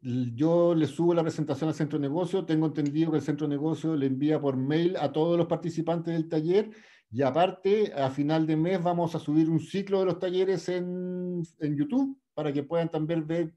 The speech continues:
tanto los de la Caribe, pero todos los que hicieron durante el mes. Así que van a estar todos esos publicados para que lo puedan ver, eh, y aprender y seguir aprendiendo y también difundir y ser embajadores de esta nueva temática que queremos hacer.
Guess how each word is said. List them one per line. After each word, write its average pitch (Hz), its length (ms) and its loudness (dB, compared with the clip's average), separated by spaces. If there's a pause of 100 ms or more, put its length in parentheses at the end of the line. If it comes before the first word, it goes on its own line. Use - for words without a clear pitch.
(360)
tanto 135 260 -4
los 143 120 2
de 139 80 0
la 135 100 0
Caribe, 185 360 0
pero 156 200 2
todos 185 160 0
los 196 80 0
que 196 100 -8
hicieron 180 360 -2
durante 170 320 0
el 160 80 2
mes. 110 280 -6
Así 151 200 -6
que 147 100 -4
van 147 140 -2
a - 20 -2
estar 151 260 -6
todos 170 280 0
esos 160 600 0 (120)
publicados 151 560 -2
para 147 180 -4
que 139 80 -4
lo 135 120 -2
puedan 139 320 -2
ver, 147 260 -2 (480)
eh, 117 240 -4
y 123 60 0
aprender 131 480 0
y - 20 0
seguir 131 300 -2
aprendiendo 143 580 0
y 143 60 -2
también 135 340 -2
difundir 139 580 0
y 131 120 -10
ser 139 180 -4
embajadores 135 680 -2
de 143 100 -2
esta 135 320 -4
nueva 131 320 -4
temática 127 420 -6
que 113 100 -14
queremos 110 420 -8
hacer. - 160 -20